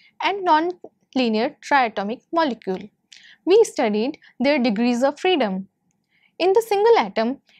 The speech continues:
it was three degrees of freedom. For diatomic molecule, it had six degrees of freedom.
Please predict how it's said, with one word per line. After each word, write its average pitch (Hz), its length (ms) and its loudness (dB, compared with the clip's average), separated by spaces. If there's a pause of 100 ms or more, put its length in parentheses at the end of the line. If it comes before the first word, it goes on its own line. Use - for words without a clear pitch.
it 294 220 -4
was 247 360 0 (1200)
three 349 220 2
degrees 285 380 0
of 302 140 0 (140)
freedom. 320 400 0 (640)
For 330 160 2
diatomic 453 480 2
molecule, 247 480 0 (240)
it 247 80 -4
had 269 260 -2
six - 340 -4
degrees 214 380 -2
of 208 160 -4
freedom. 220 380 -4